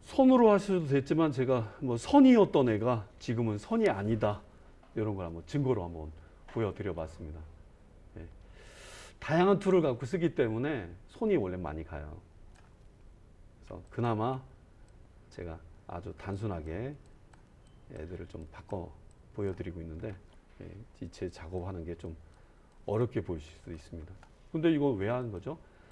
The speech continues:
예, 가우시언 블러를 주려고 준비해 봤어요. 여러분 간단한 펜툴로 그려놓은 선도 괜찮으니까 이런 장면도, 어, 참고해 보시기 바랍니다. 아, 하얀 색깔로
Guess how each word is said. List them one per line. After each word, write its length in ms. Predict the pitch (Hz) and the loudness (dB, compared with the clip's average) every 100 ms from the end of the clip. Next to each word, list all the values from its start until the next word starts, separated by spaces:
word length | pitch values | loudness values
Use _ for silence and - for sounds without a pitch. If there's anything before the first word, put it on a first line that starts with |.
| - - - | -20 -20 -12
예, 100 | 95 - | -10 -8
가우시언 560 | - 156 202 202 208 165 | 2 4 4 4 2 2
블러를 320 | 147 123 98 | 0 0 -2
주려고 640 | - 107 98 107 143 101 - - - - - - | -6 -4 -4 -4 -6 -6 -14 -20 -20 -20 -20 -14
준비해 340 | 135 131 120 | -6 0 0
봤어요. 500 | 90 76 82 78 80 - - 101 | -2 -8 -10 -12 -12 -16 -14 -10
여러분 260 | 98 92 | -8 -8
간단한 640 | - 127 135 127 117 160 190 - - - - - | -8 -2 0 0 0 -4 -8 -14 -20 -20 -20 -10
펜툴로 400 | 214 202 180 151 | -4 -2 0 0
그려놓은 460 | 117 107 95 92 98 | -2 -4 -4 -8 -10
선도 460 | - 175 175 135 - - - - - | -6 -6 -6 -8 -10 -20 -20 -20 -12
괜찮으니까 680 | 95 92 101 82 78 139 160 - | -10 -8 -8 -8 -8 -8 -8 -10
이런 220 | 95 101 101 | -8 -6 -6
장면도, 540 | 82 82 82 160 95 - - - - - - - | -8 -10 -6 -6 -6 -12 -20 -20 -20 -20 -20 -20
어, 300 | 92 80 80 | -18 -16 -16
참고해 380 | - 202 185 113 | -10 -4 -2 -2
보시기 300 | 85 - - | -6 -14 -14
바랍니다. 440 | - 78 78 78 - - - - - - - - - - - | -12 -12 -12 -16 -18 -20 -20 -20 -20 -20 -20 -20 -20 -20 -14
아, 200 | 95 92 - - | -12 -12 -14 -10
하얀 300 | - 196 208 | 0 2 2
색깔로 540 | 185 - 143 127 151 | 0 0 0 0 -2